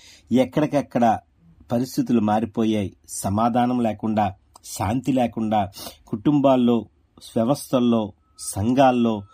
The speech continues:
వ్యక్తుల మధ్య, రక్త బంధువుల మధ్యన పరిస్థితులన్నీ మారిపోయి ఉన్నాయి.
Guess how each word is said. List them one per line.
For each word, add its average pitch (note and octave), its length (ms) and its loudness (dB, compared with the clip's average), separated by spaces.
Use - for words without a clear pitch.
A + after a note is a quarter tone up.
వ్యక్తుల C3+ 440 4
మధ్య, A#2+ 440 2
రక్త A#2+ 300 0
బంధువుల D3 420 2
మధ్యన A2+ 520 0
పరిస్థితులన్నీ C3 800 2
మారిపోయి A2+ 560 2
ఉన్నాయి. A2 360 -2